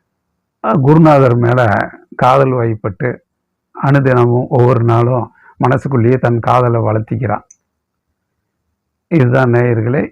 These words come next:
இந்த வாரத்தினுடைய கதையினுடைய தொடர். அடுத்த வாரத்தினுடைய தொடர் இவர்களுடைய வாழ்க்கை எப்படி போகிறது,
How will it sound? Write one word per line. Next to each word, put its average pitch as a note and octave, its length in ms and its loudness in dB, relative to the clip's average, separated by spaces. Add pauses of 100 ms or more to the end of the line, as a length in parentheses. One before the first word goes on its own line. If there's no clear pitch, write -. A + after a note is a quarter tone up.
இந்த C3 220 0
வாரத்தினுடைய A2+ 840 -2
கதையினுடைய A2+ 580 0
தொடர். A2 420 -4 (120)
அடுத்த D3 360 0
வாரத்தினுடைய C3 680 0
தொடர் B2 400 -2 (520)
இவர்களுடைய B2 640 2
வாழ்க்கை A#2 360 0
எப்படி A2+ 260 -2
போகிறது, A2+ 680 -2